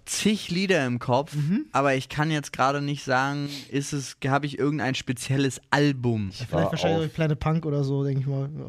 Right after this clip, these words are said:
Speaker 3: Nee, also ich kann dir, also ich kann dir direkt sagen, ich
Speaker 2: Beste
Speaker 3: war ja,
Speaker 2: in Menschengestalt? <laughs>
Speaker 3: nee, aber Ärzte war ja bei mir sowieso auch ein riesen Thema.
Speaker 2: Mhm.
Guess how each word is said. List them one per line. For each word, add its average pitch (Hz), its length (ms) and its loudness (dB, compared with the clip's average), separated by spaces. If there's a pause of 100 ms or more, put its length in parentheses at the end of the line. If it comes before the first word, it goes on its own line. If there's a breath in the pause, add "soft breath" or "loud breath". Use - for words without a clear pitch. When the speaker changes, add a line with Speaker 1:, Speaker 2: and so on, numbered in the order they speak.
Speaker 3:
Nee, 110 180 2
also 107 160 2
ich 101 220 -2
kann 117 180 -2
dir, 110 340 4
also 101 380 0 (260)
ich - 200 -16
kann 110 140 -2
dir 110 100 0
direkt 104 340 0
sagen, 98 540 -2
ich - 100 -20
Speaker 2:
Beste 156 60 2
Speaker 3:
war 101 100 4
ja, 107 120 4
Speaker 2:
in 156 100 0
Menschengestalt? 208 680 0
<laughs> - 400 2
Speaker 3:
nee, 107 240 2
aber 95 160 2
Ärzte 101 500 -2
war 104 140 4
ja 104 120 6
bei 98 180 0
mir 104 160 -2
sowieso 104 440 0
auch 95 200 -2
ein 104 60 -2
riesen 110 1300 -2
Thema. 107 640 -2
Speaker 2:
Mhm. 143 400 -4